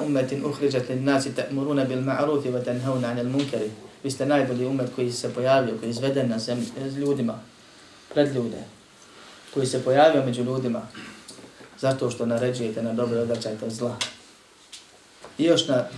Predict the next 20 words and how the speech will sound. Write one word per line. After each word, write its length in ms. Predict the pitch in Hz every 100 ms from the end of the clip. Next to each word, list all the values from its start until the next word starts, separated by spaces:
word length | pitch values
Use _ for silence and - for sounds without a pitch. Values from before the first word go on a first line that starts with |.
| - - - - - -
tri 220 | 143 120
mjesta, 300 | 120 117 110
čini 200 | 117 110
mi 60 | 110
se, 120 | -
u 160 | -
Kur'anu, 300 | 117 - 127
Allah 280 | 120 120 120
subhanahu 360 | 120 - 120 -
wa 60 |
ta'ala 100 | 113
spominje 320 | 110 123 117 117
ovo, 140 | 120
nećemo 320 | 117 117 104
duljiti. 380 | 110 123 143 147 - - - - - - - - -
Poslanik 340 | - 131 165 143
sallallahu 560 | 143 139 143 151 139
alejhi 240 | 135 139 135
ve 80 | 127
sellem 240 | 139 139